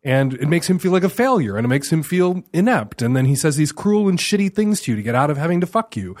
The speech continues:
Who knows if he actually does think you are too heavy and prefers skinnier women. He m-, just may be saying that because he's ashamed of how little interest he has in sex, or ashamed of his own sexual dysfunction and his erectile problems.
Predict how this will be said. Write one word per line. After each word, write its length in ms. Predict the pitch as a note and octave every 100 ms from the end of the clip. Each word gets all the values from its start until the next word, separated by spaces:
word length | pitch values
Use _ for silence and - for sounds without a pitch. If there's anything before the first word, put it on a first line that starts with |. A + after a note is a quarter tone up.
| - - -
Who 140 | A3
knows 240 | B3 C4+ A3+
if 80 | E3
he 100 | D#3+
actually 460 | F3+ - E3+ E3+
does 320 | D3 D#3 A3
think 340 | - B2 G2+ - - - - -
you 120 | A#2+
are 80 | A2+
too 140 | -
heavy 280 | A#2 A2+ A2+
and 100 | A2
prefers 380 | A2 - A2 G#2+
skinnier 320 | - A2 G#2+
women. 220 | A2 A2
He 80 | B2+
m-, 120 | B3
just 240 | C4 A3+ -
may 140 | A3
be 100 | G3+
saying 340 | F#3+ E3+ F3+ F3
that 140 | C#3+
because 440 | C#3+ C3 C#3+ C3+ - - - - _
he's 400 | C3+ C#3 C3+ A#2+
ashamed 640 | A2+ - F#3 F3+ F3 D3
of 80 | B2+
how 160 | B2
little 240 | A#2 G#2+ C#3
interest 320 | F#3 E3+ -
he 80 | D#3
has 180 | D3
in 60 | D3+
sex, 340 | - D3+ D3
or 60 | A2
ashamed 320 | - D#3+ D#3+
of 80 | C#3
his 100 | B2+
own 140 | A#2
sexual 340 | A2 A2+ - G#2
dysfunction 500 | G2+ - F#3 E3+ F3
and 100 | D3
his 100 | G#2
erectile 580 | G2 A2+ E3+ - F3 D#3+
problems. 580 | - D#3+ D3+ D#3 D3+